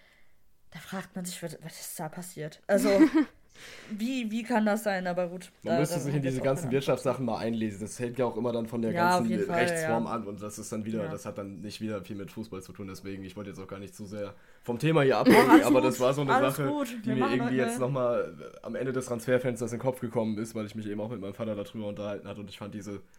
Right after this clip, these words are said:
Speaker 3: Verhältnismäßigkeiten, äh, ziemlich krass. Ja,
Speaker 1: Ja,
Speaker 3: gut.
Speaker 1: ist auch so, ja.
Speaker 3: Also.
Speaker 1: Gut, dann haben wir das Füllkrug-Thema und Transfers und alles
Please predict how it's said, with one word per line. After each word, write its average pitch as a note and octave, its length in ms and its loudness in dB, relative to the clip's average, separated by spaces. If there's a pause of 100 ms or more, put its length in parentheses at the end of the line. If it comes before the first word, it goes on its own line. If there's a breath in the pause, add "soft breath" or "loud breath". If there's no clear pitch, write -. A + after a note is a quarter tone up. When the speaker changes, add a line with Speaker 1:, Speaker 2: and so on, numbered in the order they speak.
(640 soft breath)
Speaker 3:
Verhältnismäßigkeiten, G2+ 1300 -8
äh, - 280 -20
ziemlich - 280 -14
krass. - 280 -14 (140 soft breath)
Ja, - 120 2
Speaker 1:
Ja, D#3 120 -2
Speaker 3:
gut. C#3 220 -2
Speaker 1:
ist - 120 -18
auch E3 60 -10
so, E3 260 -12 (100)
ja. E3 140 -14
Speaker 3:
Also. G2 340 -8 (1800 soft breath)
Speaker 1:
Gut, A3+ 180 -6
dann F#3+ 100 2
haben A3 140 2
wir A3+ 160 4
das - 60 -2
Füllkrug-Thema B3+ 640 -2
und G3 200 -2
Transfers A3 600 -4
und F3+ 120 -10
alles G#3+ 420 -4